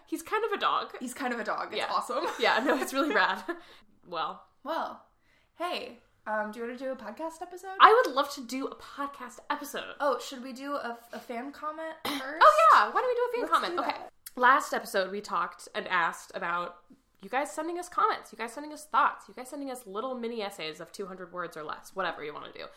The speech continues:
Speaker 1: Please feel free to send us whatever. I think we're gonna try to do more specific questions for episodes so that
Speaker 2: Mm-hmm.
Speaker 1: you guys have something, like, targeted to send to, 'cause we realized that was maybe a bit of an alarming and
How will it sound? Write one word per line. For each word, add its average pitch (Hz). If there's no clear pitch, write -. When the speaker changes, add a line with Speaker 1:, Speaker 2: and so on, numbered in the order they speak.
Speaker 1:
Please 277
feel 339
free 311
to 269
send 247
us 226
whatever. 185
I 196
think 202
we're 226
gonna 254
try 226
to 196
do 190
more 180
specific -
questions 220
for -
episodes 262
so 208
that 190
Speaker 2:
Mm-hmm. 208
Speaker 1:
you 160
guys -
have 175
something, 170
like, 139
targeted 180
to 214
send 214
to, 247
'cause 208
we 185
realized 285
that 180
was 208
maybe 214
a 165
bit 165
of 220
an 226
alarming 190
and 185